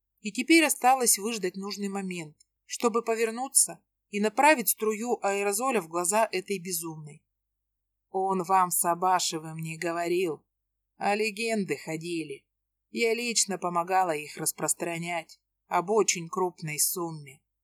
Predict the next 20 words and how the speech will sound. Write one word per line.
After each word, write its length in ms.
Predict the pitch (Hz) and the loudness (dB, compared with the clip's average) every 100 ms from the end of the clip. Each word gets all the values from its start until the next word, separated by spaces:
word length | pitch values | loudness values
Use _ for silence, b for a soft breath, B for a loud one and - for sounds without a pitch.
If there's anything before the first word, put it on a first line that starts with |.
| _ _ | _ _
равной 460 | - 202 185 185 170 | 2 6 6 4 -2
стоимости 640 | - 220 214 175 160 - | 0 2 2 0 -2 -2
моей 360 | 165 165 175 180 | -2 -2 -2 -2
новгородской 680 | 175 170 175 180 175 - 170 | -2 -2 0 0 0 0 -2
квартиры. 680 | - 175 165 - 190 151 - _ _ _ _ _ _ _ | -4 -8 -8 -6 -4 -4 -8 _ _ _ _ _ _ _
Но 280 | 208 220 220 | -8 -2 0
это 300 | 220 202 185 | 0 0 -4
уже 400 | 185 175 190 190 | -6 -4 -2 -2
детали, 720 | 160 151 175 175 170 143 135 _ _ _ | -4 -6 -2 0 0 -4 -10 _ _ _
о 140 | - 196 | -6 -2
которых 500 | 196 190 180 175 - | 0 0 0 -2 -4
никто 380 | 185 - 214 190 | -6 -4 -4 -2
не 120 | 165 | -2
сможет 460 | - 180 170 151 | -2 -2 -6 -8
узнать. 500 | 151 160 165 147 - _ _ _ _ _ _ _ _ _ _ - | -12 -10 -8 -8 -12 _ _ _ _ _ _ _ _ _ _ -4
Глафира 500 | 220 240 311 311 240 | -2 2 2 4 4
резким 440 | 240 247 - 214 | 4 2 2 -4
движением 600 | 190 220 226 277 254 190 | -4 0 0 0 -2 -2
закрыла 420 | 180 175 208 202 190 | -2 -2 -2 -2 -4
кран, 400 | 190 175 151 | -2 -2 -2